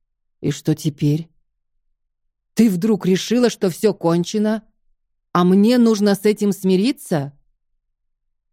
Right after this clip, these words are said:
Ты намеренно пытаешься меня уничтожить?» Я понимаю, каким жестоким кажется мое решение,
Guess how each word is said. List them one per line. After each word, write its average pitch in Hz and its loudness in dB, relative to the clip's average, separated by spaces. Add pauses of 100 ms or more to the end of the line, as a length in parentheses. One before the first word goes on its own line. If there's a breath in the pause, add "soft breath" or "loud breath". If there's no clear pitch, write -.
(140)
Ты 208 4
намеренно 254 4
пытаешься 175 -2
меня 156 2
уничтожить?» - -2 (1120)
Я 208 2
понимаю, 247 2
каким 196 -2
жестоким 180 -2 (200 soft breath)
кажется 185 0
мое 185 4
решение, 185 0